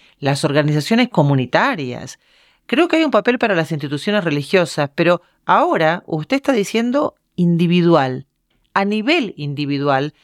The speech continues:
las personas también tienen que hacer su parte. Y cuando pienso en los individuos, pienso en las personas que escucharán este podcast inaugural, que querían sintonizar porque querían escucharlo hablar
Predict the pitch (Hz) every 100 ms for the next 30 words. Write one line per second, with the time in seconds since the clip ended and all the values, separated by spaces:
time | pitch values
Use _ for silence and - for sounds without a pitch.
0 | _ 196 208 240 233 294 277 - 226 254
1 | 359 175 143 160 147 143 143 143 135 156
2 | 139 139 123 - 139 - _ - - _
3 | _ _ 226 226 240 - _ _ _ -
4 | 240 240 226 233 190 - 240 330 302 190
5 | - 165 160 165 - 170 165 165 - 165
6 | 160 170 165 147 156 165 - - - 240
7 | 269 277 247 220 175 220 226 226 190 160
8 | 165 170 196 - 220 - 254 196 143 -
9 | 135 139 156 139 139 165 165 123 156 -
10 | _ _ _ - - 180 214 233 220 185
11 | 175 170 208 208 208 160 160 165 185 185
12 | - 160 190 180 196 190 151 151 180 202
13 | 220